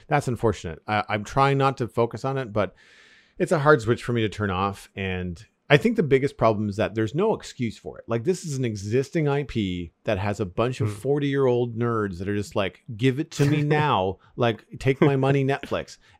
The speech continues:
Speaker 1: And, like, you've got a captive audience, literally, you know? Uh, and I really wish that they, they had, uh, uh, well, I shouldn't say that. I don't, I haven't seen it yet. I hope that they put the time and effort in that they should have.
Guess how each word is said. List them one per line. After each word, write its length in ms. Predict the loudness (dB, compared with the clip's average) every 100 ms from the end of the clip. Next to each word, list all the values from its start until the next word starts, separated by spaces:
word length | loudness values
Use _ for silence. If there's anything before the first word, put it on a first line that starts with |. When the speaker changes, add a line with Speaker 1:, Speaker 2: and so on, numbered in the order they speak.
| -4
Speaker 1:
And, 300 | -2 0 0
like, 200 | 0 0
you've 140 | 2
got 140 | 2 2
a 60 | -2
captive 540 | -12 -4 2 2 2 4
audience, 440 | 4 4 -2 -6
literally, 920 | -4 0 2 8 10 10 6 0 -10 _ _ _
you 120 | -2 2
know? 380 | 2 2 -2 -8 _ _ _
Uh, 280 | 0 2 0
and 140 | 0 -2
I 80 |
really 520 | -2 -2 0 2 4 4
wish 280 | 2 -2
that 120 | -6 -2
they, 380 | 2 2 0
they 200 | -2 -2 -2
had, 300 | -2 -6 -14 -10
uh, 280 | -6 -6 -8 -12 -8
uh, 280 | -6 -8 -8
well, 280 | -2 -2 -2 -8
I 40 |
shouldn't 200 | -8 -8
say 100 | -8
that. 180 | -10 -6
I 60 | -2
don't, 140 | -2 -2
I 40 |
haven't 240 | -6 -8 -8
seen 180 | -6 -6
it 80 |
yet. 140 | -6 -10 _ _ _ _ _ _ _ -8
I 120 | -6
hope 580 | -6 -4 2 4 4 -2 -20 _ _ _
that 140 | -6
they 100 | -2
put 220 | -2 -2 -6
the 60 |
time 280 | -6 -6 -6
and 100 | -6
effort 260 | -6 -6 -6
in 280 | -6 -6 -6
that 140 | -6
they 120 | -8
should 280 | -8 -6 -4
have. 420 | -4 -6 -8 -12